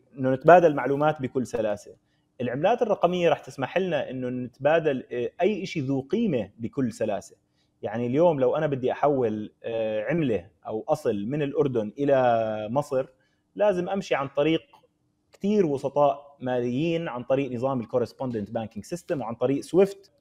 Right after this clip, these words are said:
وهذا يعني إجراء انبنى قبل بآخر مية سنة، وانبنى بالتكنولوجيا اللي كانت موجودة بآخر مية سنة.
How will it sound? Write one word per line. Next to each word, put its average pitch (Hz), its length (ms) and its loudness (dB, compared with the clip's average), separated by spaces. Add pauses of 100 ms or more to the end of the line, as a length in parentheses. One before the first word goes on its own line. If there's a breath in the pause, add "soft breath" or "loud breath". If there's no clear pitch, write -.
وهذا 165 460 4 (300)
يعني 131 460 0
إجراء 151 640 4 (320)
انبنى 147 440 4
قبل 127 640 2 (100)
بآخر 151 480 4
مية 143 180 -4
سنة، 151 300 -6
وانبنى 233 400 -2
بالتكنولوجيا 202 720 0
اللي 135 120 -4
كانت 135 340 -4
موجودة 120 320 -4
بآخر 101 340 -8
مية 98 140 -12
سنة. 82 200 -18